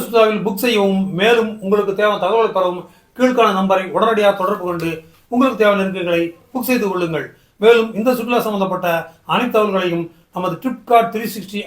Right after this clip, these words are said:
அப்படிங்கிற அப்ளிகேஷன்ல போய் நீங்க பாத்துக்கலாம். இதுல ஃப்ளைட் மூலமா வர்ற வருபவங்களுக்கும் இல்ல தேர்ட் ஏ சி டிக்கெட் வேணும் அப்படிங்கிறவங்களுக்கும் நீங்க கீழ்காண நம்பரை போன் கொண்டு அதற்கான கூடுதல் கட்டணம் செலுத்தி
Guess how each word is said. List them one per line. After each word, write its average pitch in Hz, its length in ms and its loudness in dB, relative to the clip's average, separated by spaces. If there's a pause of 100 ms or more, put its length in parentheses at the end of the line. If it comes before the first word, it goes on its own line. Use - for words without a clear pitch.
அப்படிங்கிற 185 340 0 (160)
அப்ளிகேஷன்ல 202 580 -6
போய் 175 140 -6 (300)
நீங்க 214 160 0 (100)
பாத்துக்கலாம். 165 400 -2 (680)
இதுல 190 260 2
ஃப்ளைட் 220 320 0
மூலமா 220 380 2
வர்ற 202 220 4
வருபவங்களுக்கும் 190 680 2 (360)
இல்ல 214 120 2 (140)
தேர்ட் 233 300 2
ஏ 233 120 8
சி 220 100 -4 (260)
டிக்கெட் 185 300 -2
வேணும் 196 220 2
அப்படிங்கிறவங்களுக்கும் 165 680 -4 (340)
நீங்க 196 180 0 (300)
கீழ்காண 240 340 2
நம்பரை 202 340 0
போன் 196 220 0
கொண்டு 165 200 -2 (340)
அதற்கான 190 420 2
கூடுதல் 240 360 0
கட்டணம் 185 300 -4
செலுத்தி 165 320 -4